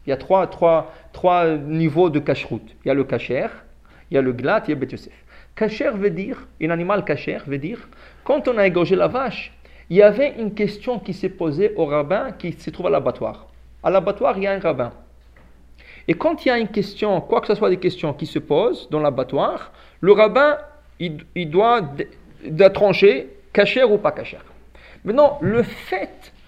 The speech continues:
qu'on a posé la question, l'animal est plus glatt. L'animal, maintenant, va être ou kasher ou non kasher.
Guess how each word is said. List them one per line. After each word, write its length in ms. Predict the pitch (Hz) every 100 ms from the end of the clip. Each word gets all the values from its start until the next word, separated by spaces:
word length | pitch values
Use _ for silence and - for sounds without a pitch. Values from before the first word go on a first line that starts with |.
| - -
qu'on 140 | 208 214
a 60 |
posé 260 | 214 214 226
la 100 | 220
question, 560 | 190 165 - 208 302 320 - - -
l'animal 480 | 165 208 220 262 233
est 40 |
plus 200 | - 214
glatt. 440 | 147 143 - - - _ - - _ _ _ _ _ - - -
L'animal, 480 | 156 180 208 262 277
maintenant, 360 | 180 190 226 233
va 180 | 190 170
être 140 | - -
ou 140 | 302
kasher 480 | 294 240 - 302 370 -
ou 60 | 233
non 140 | 214
kasher. 260 | 208 -